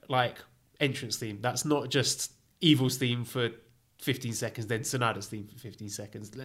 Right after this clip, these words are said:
Have them with matching costume. Have them have some cool tag moves together. That is not the Magic Killer. You know, they, they can do better. If they're gonna go with a tag team, you gotta go all in with a tag team and make it feel like a tag team that matters, not just like, "Oh, here's two singles guys that we couldn't find anything to do with." But yeah,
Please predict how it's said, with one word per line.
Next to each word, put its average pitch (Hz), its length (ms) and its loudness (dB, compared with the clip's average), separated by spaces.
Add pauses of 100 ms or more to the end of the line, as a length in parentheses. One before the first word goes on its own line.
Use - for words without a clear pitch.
Have 175 220 2
them 160 380 0
with 143 260 -4
matching 143 360 2
costume. 131 340 -2
Have 143 120 0
them 139 220 -4 (140)
have 127 180 -8
some 127 280 -4
cool 123 340 0 (440)
tag 139 240 6
moves 123 240 2
together. 117 400 2
That 117 340 4
is 117 180 4
not 120 320 2 (360)
the 139 80 0
Magic 117 340 -2
Killer. 113 300 -2
You 127 160 -2
know, 113 140 -4
they, 139 140 -2
they 185 180 -2
can 208 140 0
do 165 160 0
better. 110 260 4
If 113 100 -6
they're 156 100 2
gonna 220 180 4
go 180 200 8
with 156 100 4
a 143 40 4
tag 139 260 2
team, 131 320 0 (380)
you 151 140 0
gotta 160 160 10
go 143 160 10
all 139 180 10
in 123 80 6
with 117 140 2
a - 40 -2
tag 120 240 0
team 113 220 -4
and 117 100 -2
make 127 200 2
it 95 80 -8
feel 143 180 2
like 113 160 -2
a 120 40 -8
tag 117 220 -2
team 117 140 -8
that 113 140 -4
matters, 110 320 -2
not 120 180 -4
just 120 180 -2
like, 107 220 -6
"Oh, 107 160 -6
here's 123 260 0
two 185 180 0
singles 175 420 4
guys 131 240 6
that 127 80 2
we 127 80 -4
couldn't 135 180 -4
find 107 280 -2
anything 107 200 -14
to - 120 -14
do 101 180 -10
with." - 180 -20
But 139 140 -4
yeah, 127 80 -8